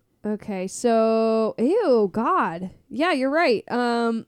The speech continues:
American optometrist William Feinblum developed a contact lens that combined glass and plastic.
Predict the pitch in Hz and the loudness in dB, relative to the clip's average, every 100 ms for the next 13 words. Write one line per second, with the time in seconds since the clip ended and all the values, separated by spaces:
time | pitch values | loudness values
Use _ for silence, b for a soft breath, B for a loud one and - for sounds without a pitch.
0 | _ 233 254 311 311 285 269 - 294 285 | _ -4 -2 -2 -2 -2 -4 -4 -2 -2
1 | 302 285 - 262 269 247 226 - 240 302 | -4 -6 -2 0 0 0 -4 -2 0 2
2 | 262 190 180 190 208 202 208 214 190 - | 2 2 0 0 -2 0 0 -2 -4 -4
3 | 233 240 202 - 196 190 185 - 208 196 | -2 0 -2 -2 -4 -4 -4 -6 -6 -4
4 | 208 196 185 175 190 240 - 185 - - | -4 -6 -4 -4 -2 -4 -6 -8 -10 -10
5 | 185 214 - - - | -6 -6 -8 -12 -14